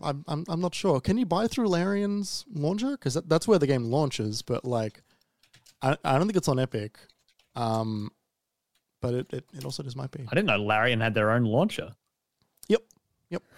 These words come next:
Speaker 1: Yeah, they do.
Speaker 2: <laughs> P C gamer dot com. Here's how to disable the Baldur's Gate three launcher on Steam.
Speaker 1: Yeah, there you go. Um, really quick, I just thought of something just now while we we're talking about cross saves.
Speaker 2: Oh, yeah.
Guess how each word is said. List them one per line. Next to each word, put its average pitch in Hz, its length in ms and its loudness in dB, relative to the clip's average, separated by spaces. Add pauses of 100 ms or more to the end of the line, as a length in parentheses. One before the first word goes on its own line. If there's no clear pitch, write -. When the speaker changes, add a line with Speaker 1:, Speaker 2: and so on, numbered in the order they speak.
(180)
Speaker 1:
Yeah, 139 80 -2
they 123 100 -2
do. 123 220 -2
Speaker 2:
<laughs> - 80 -20
P 196 100 2
C 196 140 4
gamer 160 240 4
dot 139 200 4
com. 104 220 2
Here's 147 160 2
how 175 120 4
to 151 60 0
disable 131 360 2
the 107 100 -4
Baldur's 151 320 2
Gate 127 220 0
three 120 160 -2
launcher 110 320 -2
on 95 180 -6
Steam. 104 360 -6
Speaker 1:
Yeah, 120 160 0
there 107 140 -2
you 104 180 -4 (420)
go. 135 60 -2
Um, 127 300 0 (840)
really 185 320 2
quick, - 320 2
I 175 140 4
just 185 220 0 (580)
thought 170 180 6
of 165 80 2
something 127 240 2
just 120 160 0
now 127 140 2
while 120 140 2
we 120 40 0
we're 113 40 -4
talking 123 200 -2
about 107 100 -6
cross 139 220 -8
saves. 107 440 -8 (400)
Speaker 2:
Oh, 113 60 -8
yeah. 104 200 -8